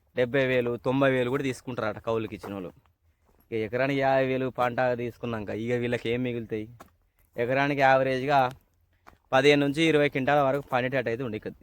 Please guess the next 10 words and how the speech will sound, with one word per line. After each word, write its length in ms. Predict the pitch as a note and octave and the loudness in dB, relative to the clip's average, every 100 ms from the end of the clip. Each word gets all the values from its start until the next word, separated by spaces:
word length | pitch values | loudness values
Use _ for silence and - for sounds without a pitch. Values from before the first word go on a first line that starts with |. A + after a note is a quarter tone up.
| A2 | -6
ఉంది 140 | A#2 | -6
ఇక్కడ 200 | A2 G2 - - - | -6 -10 -14 -16 -8
అన్న 160 | A#2 | -4
చెప్పిన 280 | A#2+ A2+ A#2 | -4 -4 -6
దాని 140 | G#2+ | -8
ప్రకారం. 380 | G2+ G#2 G2+ G2+ - _ _ _ _ _ _ _ - | -10 -12 -10 -14 -18 _ _ _ _ _ _ _ 0
So 240 | D#3 C#3+ C#3 _ - | 2 4 0 _ -10
ఎకరానికి 340 | A2+ C3+ C3+ B2 | -6 -2 -2 0
పది 200 | C3 B2+ | 0 2
వేలు, 300 | C3 B2+ | 0 -2